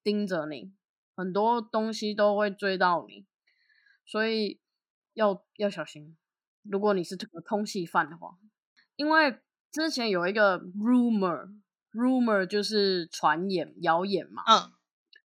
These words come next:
Speaker 1: 那听说有一个来自中国的 hot pot 火锅店，它有一个侧录的机器在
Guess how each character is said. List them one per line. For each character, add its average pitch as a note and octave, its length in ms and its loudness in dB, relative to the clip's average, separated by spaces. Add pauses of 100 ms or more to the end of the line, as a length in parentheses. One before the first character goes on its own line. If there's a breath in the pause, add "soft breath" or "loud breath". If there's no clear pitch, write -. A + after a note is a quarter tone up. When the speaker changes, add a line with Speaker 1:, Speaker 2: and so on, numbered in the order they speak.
(240)
Speaker 1:
那 A#3 400 2 (560)
听 B3+ 240 0
说 B3 280 -2
有 F#3 300 0
一 G#3 100 -6
个 D#3+ 720 0
来 E3+ 220 2
自 G#3+ 220 -2
中 G#3 260 0
国 E3+ 260 -4
的 D#3+ 440 -4 (800)
hot G#3 280 4
pot G#3+ 280 4 (480)
火 F#3 180 0
锅 G#3+ 260 0
店， G3 420 -6 (720)
它 A3 220 8
有 F3+ 300 -2
一 G3+ 100 -8
个 E3 500 0
侧 G#3+ 320 0
录 G3+ 300 -4
的 D#3 420 -6 (100)
机 F3 200 -10
器 F3+ 400 -12 (1400)
在 E3+ 480 2